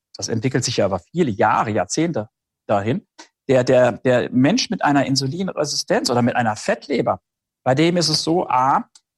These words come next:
bildet der überschießend Insulin, weil er braucht ja viel mehr Insulin, weil es so schlecht wirkt an der Zelle. Und B, diese verfettete Leber baut dieses Insulin jetzt nicht ab. Das heißt, sein Insulinspiegel ist nicht nach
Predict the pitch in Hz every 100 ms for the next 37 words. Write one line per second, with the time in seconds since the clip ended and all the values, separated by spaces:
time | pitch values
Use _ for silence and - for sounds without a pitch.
0 | _ _ _ - 165 160 160 147 175 170
1 | 170 - 180 185 - - 185 208 208 233
2 | 151 139 139 160 - 139 - 190 185 180
3 | - 156 147 165 151 139 127 - 131 -
4 | 123 151 - 170 175 - 196 311 - _
5 | _ _ _ _ 160 143 151 156 247 359
6 | 160 156 156 156 - - - - 185 214
7 | 214 131 - 139 202 208 180 - 156 156
8 | 175 180 170 180 170 - 156 - _ _
9 | _ _ _ _ _ _ 123 180 165 -
10 | 143 165 180 160 165 175 - 165 156 147
11 | 151 - 131